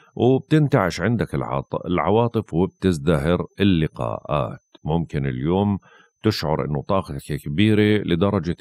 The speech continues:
إنه ملفت للانتباه بالنسبة للجنس الآخر، وممكن تتلقى مفاجأة سارة وربما تفرح لحدث كبير. طبعًا هذا كله لغاية ساعات المساء. أما من ساعات المساء بتنهمكوا في ضبط ميزانيتكم.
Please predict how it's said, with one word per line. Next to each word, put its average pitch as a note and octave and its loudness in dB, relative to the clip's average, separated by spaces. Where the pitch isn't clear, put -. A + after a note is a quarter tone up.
إنه E2 0
ملفت G2+ -2
للانتباه D#2+ 0
بالنسبة D2 -2
للجنس C2 -4
الآخر، C#2 -2
وممكن C3+ 2
تتلقى A#2 0
مفاجأة G#2 2
سارة G#2+ 0
وربما F2+ 2
تفرح C#2 -2
لحدث C#2 -4
كبير. E2+ 0
طبعًا D2 -2
هذا C#2+ 0
كله G2 -2
لغاية C#2+ 0
ساعات C2 -6
المساء. E2 0
أما D3 4
من B2 2
ساعات G2+ 2
المساء F#2+ 2
بتنهمكوا F#2 2
في E2+ 0
ضبط D#2 -2
ميزانيتكم. C#2 -2